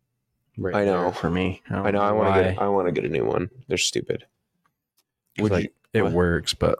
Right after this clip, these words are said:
Speaker 2: Would you rather everything you do, do you doodle at all?
Speaker 1: Doodle?
Speaker 2: Yeah.
Speaker 1: Uh, I color. <laughs>
Speaker 2: It says, "Would you rather everything, or would you rather have everything you doodled become real,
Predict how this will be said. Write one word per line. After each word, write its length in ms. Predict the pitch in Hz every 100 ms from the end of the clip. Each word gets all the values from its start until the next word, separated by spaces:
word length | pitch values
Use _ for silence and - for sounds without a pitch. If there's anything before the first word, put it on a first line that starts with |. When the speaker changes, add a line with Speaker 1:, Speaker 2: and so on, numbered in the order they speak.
| -
Speaker 2:
Would 160 | 113 107
you 100 | 110
rather 460 | 110 113 117 117 -
everything 560 | 101 104 113 110 113 107
you 100 | 101
do, 240 | 87 98 -
do 120 | - 110
you 220 | 120 - -
doodle 340 | 95 98 110
at 80 | 107
all? 320 | 113 123 123 _ _ _ _ - 113
Speaker 1:
Doodle? 460 | 107 107 127 151 - -
Speaker 2:
Yeah. 280 | 98 90 87 - - - _ _ _ _ _ _ -
Speaker 1:
Uh, 40 | 90
I 500 | 85 85 82 82 82
color. 640 | - 82 90 85 78 87 _ _ _
<laughs> 100 | - - - 349 339 - - - 269 - 143 -
Speaker 2:
It 180 | 107
says, 180 | - 110
"Would 280 | 90 104 110
you 100 | 113
rather 260 | 110 110 107
everything, 460 | 104 104 113 107 _ -
or 200 | 104 98
would 180 | 95 98
you 60 |
rather 340 | 104 104 98 101
have 260 | 101 95 92
everything 460 | 92 98 - 98
you 140 | 95 90
doodled 340 | 90 90 92
become 380 | - - 95 95
real, 500 | 95 85 98 110